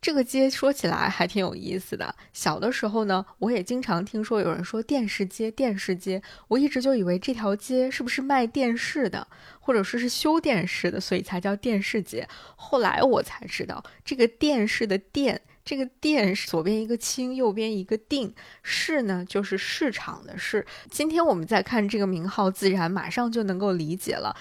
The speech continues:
这个地方当年应该就是一个染布的地方，所以叫电视街。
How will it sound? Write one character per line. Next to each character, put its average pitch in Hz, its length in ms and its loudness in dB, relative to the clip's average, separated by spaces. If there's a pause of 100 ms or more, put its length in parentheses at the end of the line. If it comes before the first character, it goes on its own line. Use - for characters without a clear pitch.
(120)
这 320 140 -2
个 302 80 2
地 285 180 0
方 254 280 0 (160)
当 294 200 2
年 220 220 2
应 269 80 -6
该 285 160 0
就 285 160 0
是 220 160 -2
一 190 100 2
个 233 160 2
染 190 340 -4
布 311 260 0
的 170 100 0
地 - 200 -6
方， - 280 -10
所 220 140 0
以 196 60 4
叫 185 200 0
电 208 380 2
视 214 300 2
街。 - 320 -10